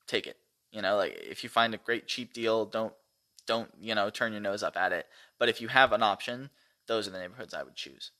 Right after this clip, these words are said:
All right, let's talk cars. Um, just like I said at the top of the show,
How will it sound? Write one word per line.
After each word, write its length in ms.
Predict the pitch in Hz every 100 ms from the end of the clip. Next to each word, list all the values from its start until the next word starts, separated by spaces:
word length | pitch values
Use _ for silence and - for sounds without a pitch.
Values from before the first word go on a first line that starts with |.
| _ _ _ _ _ _ _ _ _ _ _ _ _ _ _ _ _ _ _ _ _ _ _ _ _ _ _ _ -
All 80 | 131
right, 140 | 104 - - _
let's 200 | 123 127
talk 220 | - 113 -
cars. 340 | 76 - - _ _ - - - _ _
Um, 540 | 113 113 110 107 104 104 _ _ - - _ _ -
just 200 | 156 196
like 100 | 202
I 40 |
said 160 | 185 156
at 40 |
the 80 | 139
top 220 | 143 117
of 60 | 110
the 40 |
show, 320 | - 104 104